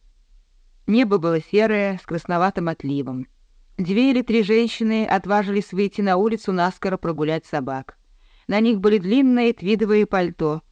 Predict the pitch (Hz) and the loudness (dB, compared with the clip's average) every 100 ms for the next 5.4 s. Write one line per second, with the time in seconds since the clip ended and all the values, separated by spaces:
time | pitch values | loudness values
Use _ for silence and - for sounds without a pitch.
0 | _ - 196 180 185 180 180 175 175 175 | _ -4 -2 0 0 2 0 -2 -4 -8
1 | - 175 170 - 160 156 - 156 _ _ | -4 -4 -4 -2 -4 -4 -6 -8 _ _
2 | _ - 165 202 208 226 226 240 233 233 | _ -6 -4 -2 2 0 2 0 2 2
3 | 226 226 214 220 - 226 226 220 - 220 | 2 2 0 -4 -2 -2 -2 -2 0 0
4 | 190 214 190 208 202 202 202 202 - - | 0 -2 0 0 0 -2 -2 -4 -6 -4
5 | 196 196 - 202 | -2 -2 -4 -8